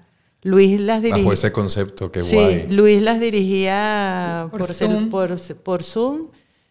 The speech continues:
Speaker 1: y estaba Mimi grabó en Los Ángeles y aquí, la otra actriz estaba en Santiago de Chile, y la otra estaba en Los Ángeles, pero no podían estar en el mismo piso por la pandemia.
Speaker 3: Ajá.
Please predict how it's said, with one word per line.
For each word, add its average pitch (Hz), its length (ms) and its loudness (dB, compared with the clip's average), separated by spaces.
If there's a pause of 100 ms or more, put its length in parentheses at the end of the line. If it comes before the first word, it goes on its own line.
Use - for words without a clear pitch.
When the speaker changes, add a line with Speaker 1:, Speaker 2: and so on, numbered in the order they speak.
(220)
Speaker 1:
y 175 100 -6
estaba 180 400 0
Mimi 180 360 -2
grabó 202 500 0
en 180 220 -2
Los 175 200 -6
Ángeles 202 440 -4
y 196 120 -4
aquí, 214 520 -12 (320)
la 180 280 -4
otra 175 240 -4
actriz 196 300 -6
estaba 180 340 -4
en 175 80 -2
Santiago 175 460 -4
de 202 260 -2
Chile, 254 600 -8 (520)
y 196 120 -4
la 175 180 2
otra 175 380 0
estaba 160 360 -6
en 175 60 -4
Los 185 160 -2
Ángeles, 214 340 0
pero 190 160 -2
no 170 180 -2
podían 185 320 -2
estar 180 280 -2
en 190 80 0
el 185 80 0
mismo 175 320 0
piso 196 320 -2
por 202 160 -2
la 175 140 -6
pandemia. 185 380 0
Speaker 3:
Ajá. 185 420 0